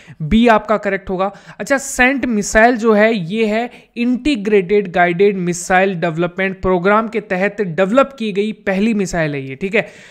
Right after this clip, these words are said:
तो देखो, इसके बारे में क्या बताया गया है यहाँ पर, भारत ने ओडिशा के तट की इंटीग्रेटेड रेंज, यानी कि आईटीआर टेस्ट रेंज जो है,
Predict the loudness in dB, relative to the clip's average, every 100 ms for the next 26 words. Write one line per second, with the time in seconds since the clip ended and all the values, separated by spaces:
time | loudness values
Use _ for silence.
0 | -20 -8 -2 0 0 0 0 0 0 -2
1 | 0 2 2 2 2 2 0 0 0 -2
2 | -4 -8 _ _ -8 0 2 2 0 -4
3 | -4 -4 -6 _ _ -2 0 -2 0 -2
4 | -2 -6 -4 -4 -4 -12 -10 -8 -8 -6
5 | -6 -6 -6 -2 -2 -2 -6 -6 -2 -2
6 | -2 -6 -8 -6 -6 -6 -6 -8 -6 -2
7 | 0 -2 -6 _ -6 -6 -8 -6 -2 2
8 | 0 -2 -8 -2 -2 -2 -4 -2 -2 0
9 | 0 2 0